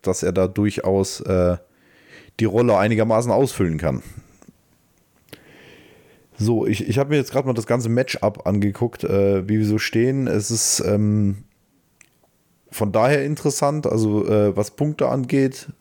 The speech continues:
sind, äh, wir deutlich besser, sechsundzwanzig Komma fünf zu neunzehn Komma drei, also drittbeste sind wir und vierundzwanzig beste sind die Titans, was das angeht. Wenn wir das auf der anderen Seite des Balls sehen, ist es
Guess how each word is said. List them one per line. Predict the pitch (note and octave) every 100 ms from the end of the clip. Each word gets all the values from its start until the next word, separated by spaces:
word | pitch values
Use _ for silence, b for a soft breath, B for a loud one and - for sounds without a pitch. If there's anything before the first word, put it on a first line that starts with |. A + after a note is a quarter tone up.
| _
sind, | C#3+ A2+ A#2 G#2 -
äh, | G#2+ G#2 G#2 F#2+
wir | A2
deutlich | A2+ A#2 A2+
besser, | A#2+ C3 C#3+ C3+
sechsundzwanzig | A#2+ A#2+ - B2 - A#2 G#2+ A2 A2 - -
Komma | - A2 G#2+
fünf | G#2+ C#3 D#3 - - B B B B B
zu | - A#2+ A2+ A2+ A2 -
neunzehn | G#2+ A#2+ B2
Komma | A2+ A2+ G#2+
drei, | G2 G#2 B2+
also | A2 G#2+ G#2+ G2+ -
drittbeste | - A#2+ C3+ - C3 - C#3 C#3 A#2+
sind | A2 G2+
wir | A#2 C3+ C3+
und | F#2+
vierundzwanzig | - B2+ B2 A2 A2 G#2+
beste | G#2+ - G#2+
sind | G2
die | G2
Titans, | G#2+ A#2+ C3 -
was | A#2+
das | B2
angeht. | - C3 B2+ C3+ - B B B B B B B
Wenn | G#2+ G#2 B2
wir | A#2+
das | A#2 F#2+
auf | G#2+
der | G2
anderen | A2+ C#3
Seite | B2+ C3
des | C3
Balls | - A#2+ C3
sehen, | B2+ A2+
ist | A2+
es | A2+ G#2+